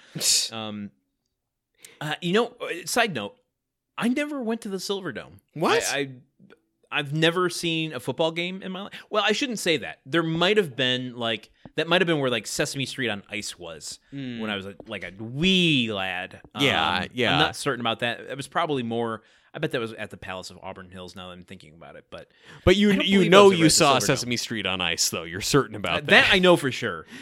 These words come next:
Speaker 2: And turtles coming out of our shells.
Speaker 1: Mm.
Speaker 2: Uh, yeah,
Speaker 1: Oh,
Speaker 2: I
Speaker 1: you
Speaker 2: mean,
Speaker 1: saw
Speaker 2: I've
Speaker 1: the
Speaker 2: seen a
Speaker 1: Coming
Speaker 2: lot
Speaker 1: Out
Speaker 2: of
Speaker 1: of Our
Speaker 2: shit.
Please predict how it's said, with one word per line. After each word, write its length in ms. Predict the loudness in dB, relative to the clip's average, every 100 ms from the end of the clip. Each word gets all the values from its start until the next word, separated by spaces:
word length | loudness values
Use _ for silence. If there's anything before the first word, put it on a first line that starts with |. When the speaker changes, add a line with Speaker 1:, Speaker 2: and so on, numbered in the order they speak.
| -6
Speaker 2:
And 160 | 0 2
turtles 380 | 4 4 4 2
coming 240 | -4 -4
out 140 | -4 -6
of 80 |
our 100 | -8
shells. 920 | -6 0 2 2 2 0 -2 -4 -6 -4
Speaker 1:
Mm. 60 |
Speaker 2:
Uh, 200 | -4 -4
yeah, 220 | -6 -6 2
Speaker 1:
Oh, 60 |
Speaker 2:
I 40 | 6
Speaker 1:
you 40 | 10
Speaker 2:
mean, 60 | 10
Speaker 1:
saw 120 | 10
Speaker 2:
I've 40 | 6
Speaker 1:
the 40 |
Speaker 2:
seen 80 | 6
a 20 |
Speaker 1:
Coming 200 | 4 6
Speaker 2:
lot 60 | 6
Speaker 1:
Out 60 | 6
Speaker 2:
of 40 |
Speaker 1:
of 40 | 6
Our 80 |
Speaker 2:
shit. 80 | 4